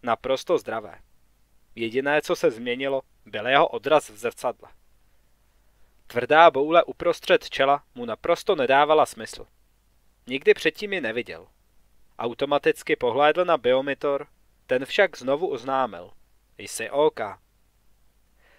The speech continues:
Zdálo se mu, že je to celkem pravda. Necítil se nemocen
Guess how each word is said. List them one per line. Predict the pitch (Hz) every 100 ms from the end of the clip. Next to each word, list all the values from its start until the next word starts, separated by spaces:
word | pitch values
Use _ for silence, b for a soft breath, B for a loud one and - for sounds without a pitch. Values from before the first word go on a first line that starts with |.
| _
Zdálo | 113 123 131 160
se | 202
mu, | 202
že | 165
je | 165
to | 170
celkem | 165 139 127 117 113
pravda. | 113 107 - - _ _ _ _ _ _ 131
Necítil | 135 247 226 127
se | - 120
nemocen | 113 107 - 90